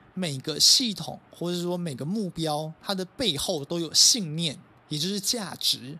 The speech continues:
这是我的解释啦。那每个系统的背后都有信念，那就，也就是每个目标，它的背后都有某一种价值。就我想要成为这样子的人，而且久了，你就是，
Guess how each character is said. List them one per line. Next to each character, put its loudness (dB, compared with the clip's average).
这 -4
是 -2
我 -2
的 -4
解 -2
释 6
啦。 -10
那 -4
每 -4
个 2
系 6
统 -4
的 -6
背 -2
后 -2
都 -4
有 -4
信 0
念， -8
那 -8
就， -6
也 -4
就 -4
是 -2
每 -4
个 -8
目 -4
标， -4
它 -4
的 -4
背 -6
后 -4
都 -4
有 -2
某 -6
一 -4
种 -8
价 -6
值。 -4
就 -4
我 0
想 4
要 -4
成 2
为 -4
这 -2
样 -4
子 -12
的 -10
人， -10
而 -4
且 0
久 4
了， -10
你 -2
就 2
是， 4